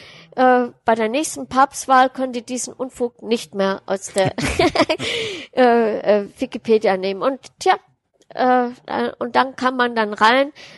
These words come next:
man fing dann an, da Sachen zu ändern und dann gab's ja andere bedeutende Persönlichkeit, ähm,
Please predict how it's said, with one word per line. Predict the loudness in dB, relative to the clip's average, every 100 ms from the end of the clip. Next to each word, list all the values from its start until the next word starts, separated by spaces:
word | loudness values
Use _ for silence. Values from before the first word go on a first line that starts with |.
| _
man | -4 -2
fing | -4 -4
dann | -4 -2
an, | 0 4
da | 4 4
Sachen | 2 0 -6
zu | -6
ändern | -2 0 0
und | -4 -4
dann | -2 -2
gab's | 0 0 0 -2
ja | 0
andere | 2 0
bedeutende | -2 2 2 2 0 -4
Persönlichkeit, | -2 -2 -2 -2 -6 -8 0 0 0 -6 -10 -4
ähm, | 0 0 -4